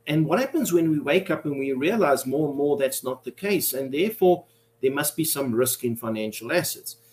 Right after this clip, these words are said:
And you've seen that play out in global bond markets. You've seen that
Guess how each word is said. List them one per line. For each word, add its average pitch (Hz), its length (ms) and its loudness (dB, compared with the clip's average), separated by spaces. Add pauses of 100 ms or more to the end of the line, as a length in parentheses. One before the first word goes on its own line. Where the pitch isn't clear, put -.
(200)
And 139 140 2
you've 156 140 4
seen 240 380 0
that 156 240 0
play 156 180 0
out 139 240 0
in 123 200 0
global 117 400 2
bond 170 280 0
markets. 196 640 -2
You've 120 160 -4
seen 135 320 -4
that 123 300 -4